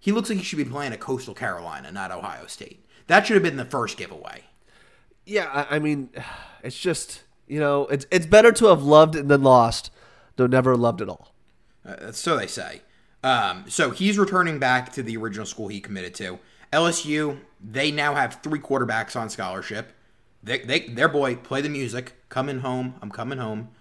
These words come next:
Speaker 1: Tell the world I'm coming home." I don't know why you would ever wanna play for Brian Kelly. I do get it, but, like, also, he's such a nerd.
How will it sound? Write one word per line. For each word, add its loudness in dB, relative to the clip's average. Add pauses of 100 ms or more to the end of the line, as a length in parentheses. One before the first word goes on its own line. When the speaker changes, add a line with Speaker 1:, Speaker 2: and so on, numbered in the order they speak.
(140)
Speaker 1:
Tell -4
the -2
world -2
I'm -8
coming -6
home." -8 (480)
I 6
don't 4
know -4
why 0
you -2
would -6
ever -6
wanna -8
play -8
for -14
Brian -6
Kelly. -8
I -2
do 0
get 0
it, -2
but, -6
like, -6
also, -4
he's -10
such -8
a -6
nerd. -6